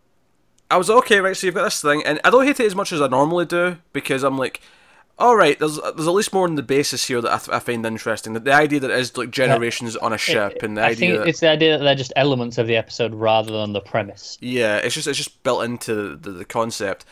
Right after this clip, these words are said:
Speaker 1: But I was thinking, "Okay, right, so I'm curious, why is it, why are they being lied to? What, what is the purpose of this machine? Why, why is it keeping them in the dark?" And it never even questions it, never mind answers it, or explores it.
Speaker 2: Yeah, it, it's,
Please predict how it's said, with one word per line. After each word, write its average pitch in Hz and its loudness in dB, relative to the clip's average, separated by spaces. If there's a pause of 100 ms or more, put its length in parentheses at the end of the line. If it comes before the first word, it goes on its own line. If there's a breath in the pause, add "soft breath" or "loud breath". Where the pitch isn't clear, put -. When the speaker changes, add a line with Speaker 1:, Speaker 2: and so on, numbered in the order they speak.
(360 loud breath)
Speaker 1:
But 135 0
I 165 4
was 160 0
thinking, 143 -4
"Okay, 156 0
right, 120 0
so 127 -2
I'm 123 -4
curious, 127 -2
why 123 4
is 123 0
it, 101 -6
why 127 2
are 127 2
they 120 -4
being 113 -6
lied 107 -2
to? 95 -6
What, 120 -4
what 135 -2
is 123 -6
the - -12
purpose 117 -8
of 107 -4
this 104 -6
machine? 107 -6
Why, 113 4
why 117 2
is 113 -4
it - -10 (280 loud breath)
keeping 123 -10
them 110 -6
in 107 -6
the 104 -10
dark?" 104 -2 (440 soft breath)
And 117 0
it 117 -2
never 135 0
even 107 -6
questions 120 -4
it, 107 -4
never 110 -2
mind 107 -4
answers 110 -2
it, 95 -2
or 101 -2
explores 107 -4
it. 95 -6
Speaker 2:
Yeah, 110 -8 (180)
it, 139 0
it's, 135 -2